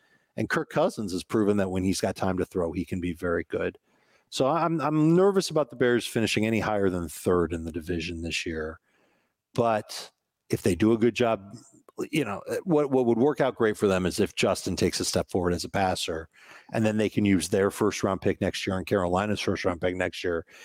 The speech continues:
to add to that defense. Well, now we're talking. Now that team could really start to have that window open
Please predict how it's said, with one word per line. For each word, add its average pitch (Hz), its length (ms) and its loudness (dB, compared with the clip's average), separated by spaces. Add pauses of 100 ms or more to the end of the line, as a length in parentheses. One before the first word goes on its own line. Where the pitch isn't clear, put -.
(140)
to 120 100 0
add 107 200 0
to - 80 0
that 87 180 2
defense. 101 640 0 (340)
Well, 104 120 0
now 101 180 0
we're 80 120 -4
talking. 87 580 -4
Now 104 160 0
that 95 180 0
team 92 220 -6
could - 180 -6
really 90 240 0
start 90 300 -2
to 90 120 -2
have 90 220 0
that 92 220 -2
window 92 480 0
open 87 500 0